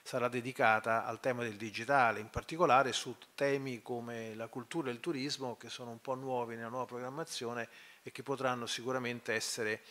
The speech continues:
oggetto di, di sviluppo. Ultima cosa, volevo dire che stiamo sperimentando con un, due città, con, in particolare, tra l'altro del sud, perché abbiamo utilizzato il contenitore del programma complementare,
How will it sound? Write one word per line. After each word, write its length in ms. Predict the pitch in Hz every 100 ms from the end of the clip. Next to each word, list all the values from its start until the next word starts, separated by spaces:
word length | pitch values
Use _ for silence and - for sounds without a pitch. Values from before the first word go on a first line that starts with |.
| - - - -
oggetto 640 | 131 113 127 117 - 123
di, 400 | 110 113 110 107 98
di 160 | 110
sviluppo. 460 | 101 107 95 - - - - - - -
Ultima 360 | 180 165 160
cosa, 360 | 147 202 214 180
volevo 300 | 135 131 135
dire 280 | 147 196 156
che 160 | 127
stiamo 340 | 117 151 139 127
sperimentando 880 | - 135 127 127 - 175 127 117
con 200 | 110 110
un, 280 | 110 107 107
due 340 | 120 147 131 117
città, 640 | - 113 - 123 104 143
con, 180 | - 117
in 80 | 113
particolare, 800 | 117 110 127 123 131 110 113 131
tra 140 | 120
l'altro 260 | 110 110 117
del 140 | 107
sud, 460 | - - 147 104 113
perché 220 | 110 -
abbiamo 220 | 117 120
utilizzato 460 | 117 120 110 143 135
il 100 | 120
contenitore 600 | 127 120 127 120 139 127
del 140 | 113
programma 560 | 110 117 127 127 123 117 - - _
complementare, 1120 | 135 113 127 117 117 - 107 101 131 175 -